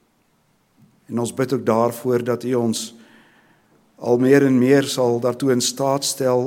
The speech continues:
om nie net hoorders van die woord te wees nie, maar ook daders daarvan. Mag ons ook vanaand deur U woord toegerus word, andermaal om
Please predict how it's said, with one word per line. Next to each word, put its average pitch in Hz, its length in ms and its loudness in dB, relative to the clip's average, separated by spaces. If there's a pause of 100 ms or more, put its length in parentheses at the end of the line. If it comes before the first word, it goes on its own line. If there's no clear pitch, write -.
om 113 220 0 (760)
nie 143 80 6
net 143 240 6
hoorders 147 480 4
van 139 160 -2
die 135 80 0
woord 139 300 2
te 127 100 -4
wees 127 300 2
nie, 135 100 -2
maar 127 140 0
ook 127 120 -8
daders 110 440 0
daarvan. 92 460 -6 (1500)
Mag 120 160 0
ons 135 100 -2
ook 143 80 -2
vanaand 143 460 2
deur 135 100 4
U 127 140 -2
woord 135 260 0
toegerus 139 480 0
word, 107 300 -6 (1400)
andermaal 117 600 2 (180)
om 98 160 -8